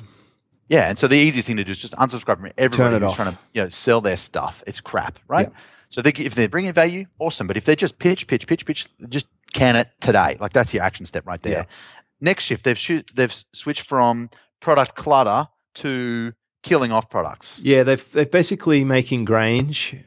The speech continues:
Speaker 2: That's the, the expression I
Speaker 1: Yes, the
Speaker 2: use
Speaker 1: metaphor.
Speaker 2: in-,
Speaker 1: Yep.
Speaker 2: instead of,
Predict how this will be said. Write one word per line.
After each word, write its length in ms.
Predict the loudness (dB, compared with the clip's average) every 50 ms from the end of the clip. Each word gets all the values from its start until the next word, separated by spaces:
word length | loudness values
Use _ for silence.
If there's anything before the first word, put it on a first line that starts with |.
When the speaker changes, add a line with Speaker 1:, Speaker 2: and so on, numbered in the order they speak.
| _ _
Speaker 2:
That's 260 | -6 -4 -4 -4 -8
the, 400 | -4 -2 2 2 2 2 0 -2 -8 _ -20 -20 -20 _ _ _
the 80 | -8 -8
expression 440 | -8 -2 -2 0 0 0 -2 -2
I 120 | 0 0 2
Speaker 1:
Yes, 60 | 2
the 60 | 4 4
Speaker 2:
use 340 | 4 4 4 2 -2 -6
Speaker 1:
metaphor. 60 | -10 -8
Speaker 2:
in-, 140 | -6 -4 -4
Speaker 1:
Yep. 220 | -4 -4 -8 -10 -8
Speaker 2:
instead 420 | -6 -4 -2 0 2 4 4 4
of, 260 | 4 0 -2 -8 -16